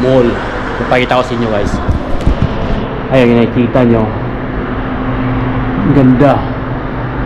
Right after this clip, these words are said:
Ayan, pwede kang magkuha ng mga books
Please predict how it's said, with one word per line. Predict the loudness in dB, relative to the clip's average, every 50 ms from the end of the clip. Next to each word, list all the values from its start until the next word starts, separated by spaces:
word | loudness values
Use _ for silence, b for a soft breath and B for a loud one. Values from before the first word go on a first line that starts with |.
| -6 -4 -6 -6 -6 -6 -6 -6 -4 -4 -4 -4 -4 -4 -4 -4 -4 -4 -4 -4 -4 -4 -4 -6 -6 -6 -4 -4 -4 -2 -2 -2 -2 -2 -4 -4 -4 -4 -2 0
Ayan, | 2 2 2 2
pwede | 2 2 2 4 4
kang | 4 4 4 4 4 4 4 4 4 4 4 4 4 4 4
magkuha | 4 2 0 0 0 2 2 2 4 2 2
ng | 0 0 0
mga | 0 0 0 0 0
books | 0 0 -2 -2 -4